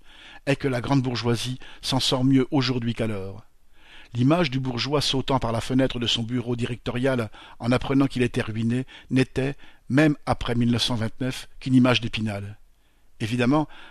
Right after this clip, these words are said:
la crise actuelle n'a pas arrangé les affaires d'une partie de la bourgeoisie, généralement la moyenne et surtout la petite.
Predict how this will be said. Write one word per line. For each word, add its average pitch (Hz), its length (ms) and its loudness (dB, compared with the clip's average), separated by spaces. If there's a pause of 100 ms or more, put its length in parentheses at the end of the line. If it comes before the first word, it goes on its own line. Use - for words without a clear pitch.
la 117 140 -2
crise 131 220 -2
actuelle 147 360 0
n'a 123 100 2
pas 120 220 0
arrangé 131 260 2
les 123 180 2
affaires 123 300 0
d'une 113 160 -4
partie - 280 -2
de 127 60 -2
la 120 80 -2
bourgeoisie, 104 520 -6 (260)
généralement 123 460 2
la 113 100 0
moyenne 120 500 2
et - 60 -6
surtout - 260 -2
la 110 120 0
petite. - 420 -10